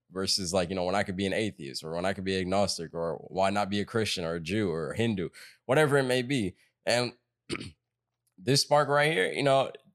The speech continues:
just started to indulge in lectures,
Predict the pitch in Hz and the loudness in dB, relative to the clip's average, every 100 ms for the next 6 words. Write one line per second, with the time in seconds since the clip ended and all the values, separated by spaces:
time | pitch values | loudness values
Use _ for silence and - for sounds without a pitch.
0 | _ 113 131 - 131 127 107 113 104 95 | _ 0 0 4 2 2 0 2 2 4
1 | 123 110 107 98 90 - _ _ _ _ | 4 4 0 0 -4 -10 _ _ _ _
2 | 85 110 120 120 113 113 - - | 0 0 2 0 0 0 -2 -2